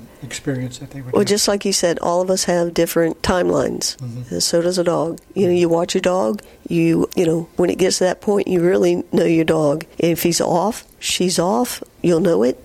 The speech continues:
Speaker 2: And, uh, you know, when she's starting to slow down and it looks like, uh, retirement is in hand. Uh, but that's usually around, typically nine years, somewhere in there.
Speaker 1: Okay. Long time.
Speaker 2: Yeah. Well,
Speaker 1: Yeah.
Speaker 2: my, my girl right now, she's ten and a half,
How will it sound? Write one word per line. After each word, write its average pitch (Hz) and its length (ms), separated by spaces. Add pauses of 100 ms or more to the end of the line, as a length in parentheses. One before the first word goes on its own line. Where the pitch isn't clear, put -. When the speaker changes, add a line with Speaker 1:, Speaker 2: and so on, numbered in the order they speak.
(120)
Speaker 2:
And, 165 400
uh, 165 260 (300)
you 175 80
know, 170 100
when 170 120
she's - 180
starting - 280
to 165 40
slow 180 260
down 202 340
and 165 160
it - 200
looks 170 280
like, 180 320
uh, 170 240
retirement 185 580
is 180 200
in 175 140
hand. 202 420 (100)
Uh, 170 180 (340)
but 190 100
that's 285 220
usually 202 320
around, 165 200
typically 220 460
nine 180 380
years, 180 420 (300)
somewhere 175 360
in 175 120
there. 175 300 (140)
Speaker 1:
Okay. 147 280 (340)
Long 143 220
time. 151 260 (180)
Speaker 2:
Yeah. 185 260
Well, 196 220
Speaker 1:
Yeah. 180 80
Speaker 2:
my, 226 340
my 196 160
girl 196 220
right 180 180
now, 175 180
she's 185 380
ten - 260
and 180 140
a 185 60
half, 185 480